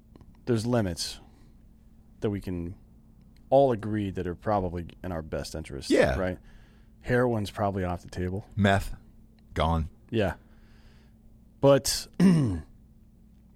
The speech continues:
Speaker 1: not promoting drug use necessarily.
Speaker 2: Sure.
Speaker 1: But I think I, I have done this, and I know people who are currently doing it,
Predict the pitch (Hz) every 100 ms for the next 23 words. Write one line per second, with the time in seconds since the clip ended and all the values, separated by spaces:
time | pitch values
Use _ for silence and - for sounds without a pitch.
0 | - - - - - - 135 185 165 -
1 | 110 107 107 113 107 113 113 110 113 120
2 | 110 110 - 110 113 113 113 - - -
3 | - - 101 101 73 - - - - 117
4 | 104 - - 120 123 147 135 113 - -
5 | - - 139 139 127 - 127 135 113 90
6 | 120 120 135 143 - 196 - - 120 123
7 | 131 139 143 98 107 95 101 107 98 107
8 | 98 101 95 87 - 117 95 87 92 87
9 | 85 85